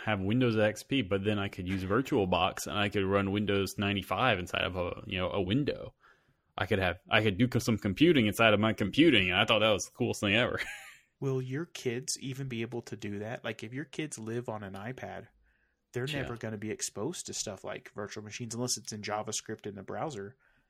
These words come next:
Speaker 2: But they're gonna
Speaker 1: True.
Speaker 2: be so limited. But you know what? Whenever I'm looking at my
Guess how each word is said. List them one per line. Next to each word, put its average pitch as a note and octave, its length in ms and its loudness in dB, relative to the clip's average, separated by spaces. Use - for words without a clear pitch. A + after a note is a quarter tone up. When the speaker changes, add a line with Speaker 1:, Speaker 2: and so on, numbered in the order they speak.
Speaker 2:
But D#2 160 -10
they're - 100 -6
gonna A#2+ 160 6
Speaker 1:
True. F#3 100 2
Speaker 2:
be G#2 400 -12
so C#3+ 460 -6
limited. B2+ 480 -4
But - 160 -4
you A3 80 -4
know A#3 100 -2
what? F#3+ 280 -2
Whenever G3+ 340 -6
I'm D#3+ 80 -4
looking C#3+ 320 -4
at B2+ 160 -6
my B2 240 -6